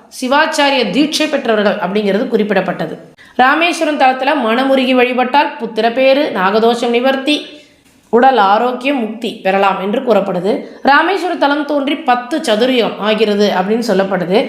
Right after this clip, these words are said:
அதன்படி கணக்கிட்டோம் அப்படின்னா ராமேஸ்வரம் கோவில் தோன்றி சுமார் நான்கு கோடி ஆண்டுகள் ஆகுது அப்படின்னு சொல்லலாம்.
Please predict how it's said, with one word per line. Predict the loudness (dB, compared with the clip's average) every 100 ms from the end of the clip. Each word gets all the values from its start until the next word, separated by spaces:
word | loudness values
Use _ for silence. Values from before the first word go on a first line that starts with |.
| -6 -18 -20 -20 _ _ _ -2
அதன்படி | 0 2 0 0 0
கணக்கிட்டோம் | 0 -2 0 -2 0
அப்படின்னா | 0 2 2
ராமேஸ்வரம் | 2 2 0 0 -2
கோவில் | 0 0 0
தோன்றி | 0 0
சுமார் | 0 2 2
நான்கு | -2 -2 0 0 2
கோடி | 2 2
ஆண்டுகள் | 0 0 2 2
ஆகுது | 2 0 0 -2
அப்படின்னு | -2 -4 -2
சொல்லலாம். | -4 -2 -4